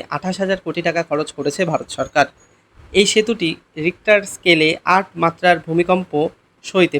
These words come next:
পারবে। সেতুর উপর দিয়ে ঘন্টায় দুশো ছেষট্টি কিলোমিটার বেগে ট্রেন ছুটে যেতে পারবে। চল্লিশ টন টিএনটি বিস্ফোরণেও সেতুটি অক্ষত থাকবে। সেতুটি একশো কুড়ি বছর ব্যবহারযোগ্য থাকবে বলে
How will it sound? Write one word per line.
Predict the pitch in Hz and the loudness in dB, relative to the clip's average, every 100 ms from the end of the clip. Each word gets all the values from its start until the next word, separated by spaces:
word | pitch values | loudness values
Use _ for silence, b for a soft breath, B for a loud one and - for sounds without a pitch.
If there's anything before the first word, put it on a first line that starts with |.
| 135 | -4
পারবে। | 135 160 131 - _ _ _ _ - | 0 0 0 -4 _ _ _ _ -8
সেতুর | 185 208 | -6 0
উপর | 202 202 214 190 | 0 0 0 2
দিয়ে | 214 196 | 2 2
ঘন্টায় | 170 180 185 185 185 - _ _ _ _ _ | 0 0 2 2 0 -8 _ _ _ _ _
দুশো | 151 170 - 202 - | -6 -4 0 0 0
ছেষট্টি | - 202 - 226 - | -6 -4 -4 -4 -4
কিলোমিটার | 226 196 185 190 185 | -4 0 0 0 -2
বেগে | 160 156 156 165 _ _ _ | -2 -2 -6 -8 _ _ _
ট্রেন | - 202 190 | 2 2 0
ছুটে | 143 143 | -4 -2
যেতে | 139 147 | -2 -4
পারবে। | 147 143 139 131 _ _ _ _ - | -2 -2 -2 -4 _ _ _ _ -2
চল্লিশ | 190 196 220 - | -2 0 -6 -2
টন | 214 208 214 - _ _ _ _ - | 2 2 0 -10 _ _ _ _ -2
টিএনটি | 214 220 - 196 196 - 196 180 | 0 0 0 0 0 0 0 0
বিস্ফোরণেও | 180 - 196 202 208 170 147 220 | -6 -4 0 2 4 2 0 -6
সেতুটি | - 190 180 185 | -10 -10 -8 -2
অক্ষত | - 156 - - | 0 0 -2 -8
থাকবে। | 143 143 135 139 - _ _ _ _ | -6 -4 -2 -4 -6 _ _ _ _
সেতুটি | - 180 208 202 208 185 | -4 -4 -2 -4 -2 -2
একশো | - - - | -4 -12 -8
কুড়ি | 208 220 | -2 2
বছর | 208 - 214 202 160 | 2 0 -2 -2 0
ব্যবহারযোগ্য | 156 175 175 175 175 | 2 2 0 -4 -6
থাকবে | 180 160 139 175 165 | -8 -8 -4 -2 0
বলে | 139 | -2